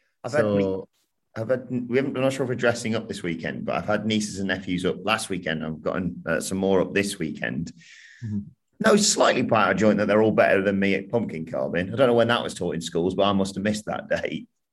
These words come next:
Speaker 2: I, you are not wrong there. This is a generational thing. Pumpkin carving was something that looked very good on American television when we were kids, but not something that we did. At
Speaker 1: No.
Speaker 2: very best, there was a couple of times where we hollowed out turnips and put a candle in it. Very unremarkable.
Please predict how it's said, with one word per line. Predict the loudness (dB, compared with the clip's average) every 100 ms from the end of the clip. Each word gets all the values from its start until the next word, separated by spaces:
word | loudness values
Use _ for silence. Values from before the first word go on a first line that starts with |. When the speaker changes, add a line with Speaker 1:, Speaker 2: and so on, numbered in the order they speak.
| -10
Speaker 2:
I, | -2 0 -2 -8 -10 -14 -20 -10
you | 2 4
are | 6
not | 4 8
wrong | 6 6
there. | 2 0
This | -4
is | -4
a | 0
generational | 2 2 4 2 0 -6
thing. | -6 -10 -14 _ _
Pumpkin | 0 0 2 0
carving | 4 2 2
was | -4 -4
something | -6 -4 -6
that | -4
looked | -8 -6
very | 2 4 4
good | 4 4 4 0
on | -2
American | 0 -2 -2 -2
television | 0 0 -2 -2
when | 0
we | -2 -2
were |
kids, | -6 -10
but | -8 -6
not | -6
something | -8 -10 -8 -8
that |
we | -6
did. | -4 -4 -4 -18 -6 2
At | 4
Speaker 1:
No. |
Speaker 2:
very | 6 4 4
best, | 2 0 -4
there | -4
was | -4
a |
couple | -4 -4
of | 0
times | 0 0
where | 2 2
we | 2
hollowed | 0 0
out | -2 -2
turnips | 0 2 2 -4 -12 _
and | -10
put | -8
a | -6
candle | -2 0 0
in | 0
it. | -2 -10 _ _
Very | -2 2 2 0 -6 -4
unremarkable. | 0 0 0 0 -2 -6 -6 -8